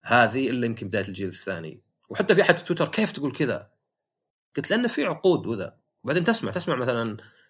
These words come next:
آه، سوني وفيل سبنسر يقولون إنه يعني تبقى الألعاب حص-، يعني مي بحصرية، بس طبعًا هذا قالوا عن يعني، آه،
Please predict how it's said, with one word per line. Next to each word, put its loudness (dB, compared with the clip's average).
آه، 0
سوني 2
وفيل 2
سبنسر 0
يقولون 6
إنه -2
يعني -8
تبقى 4
الألعاب 0
حص-، -12
يعني -8
مي -4
بحصرية، -6
بس -14
طبعًا -2
هذا -4
قالوا 2
عن -2
يعني، -10
آه، -12